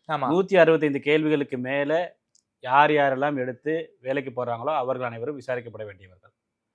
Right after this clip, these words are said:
Speaker 2: அவர்கள் அனைவரும் எங்கள்ட்ட தான் படிச்சாங்கன்னு சொல்லக்கூடிய பயிற்சி மையங்களும் விசாரிக்கப்பட வேண்டிய பயிற்சி மையங்கள்.
Speaker 1: சரி.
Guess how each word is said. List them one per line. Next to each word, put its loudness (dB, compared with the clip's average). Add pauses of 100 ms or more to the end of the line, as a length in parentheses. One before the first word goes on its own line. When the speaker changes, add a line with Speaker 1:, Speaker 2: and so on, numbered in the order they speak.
(240)
Speaker 2:
அவர்கள் 4
அனைவரும் 4
எங்கள்ட்ட 0
தான் 0
படிச்சாங்கன்னு 4
சொல்லக்கூடிய -2
பயிற்சி -2
மையங்களும் -4
விசாரிக்கப்பட -8
வேண்டிய -14
பயிற்சி -18
மையங்கள். -20
Speaker 1:
சரி. -14